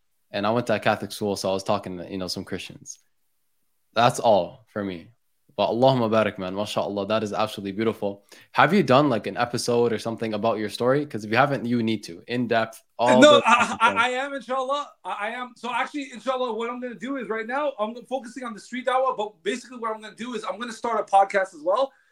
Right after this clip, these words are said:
Speaker 2: where I'm gonna start, I'm gonna interview all the Muslims that, like, where I started from the first Shahada all the way to now, right? And then basically, you know, I have this idea where I want to prove to people that Islam is a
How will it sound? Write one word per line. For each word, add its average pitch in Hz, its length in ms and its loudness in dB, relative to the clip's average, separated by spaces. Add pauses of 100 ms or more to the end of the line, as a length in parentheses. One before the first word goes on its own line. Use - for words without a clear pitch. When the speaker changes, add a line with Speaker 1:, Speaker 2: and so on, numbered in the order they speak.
(140)
Speaker 2:
where 226 420 0
I'm 240 160 -2
gonna 269 220 -2
start, 240 400 -4
I'm 208 160 -4
gonna 254 240 -2
interview 254 360 -4 (140)
all 254 380 4
the 202 160 -6
Muslims 190 540 -10 (140)
that, 196 200 0 (360)
like, 208 180 0
where 240 180 4
I 240 80 0
started 220 400 -8
from 196 180 -10 (260)
the 190 100 -4
first 269 280 0
Shahada 311 440 0 (520)
all 262 200 0
the 277 80 -2
way 254 100 -6
to 226 140 -18
now, 196 400 -4
right? 226 260 -6 (200)
And 226 140 -8
then 233 300 -8
basically, 269 560 -8 (540)
you 208 120 0
know, 320 160 2
I 226 100 0
have 294 160 0
this 277 160 -2
idea 226 380 -2
where 214 220 -6
I 262 140 2
want 320 240 -4
to 240 140 -6
prove 302 420 -2
to 285 100 -4
people 330 540 -2 (240)
that 190 300 2
Islam 254 760 -4
is 226 240 -6
a 202 120 -4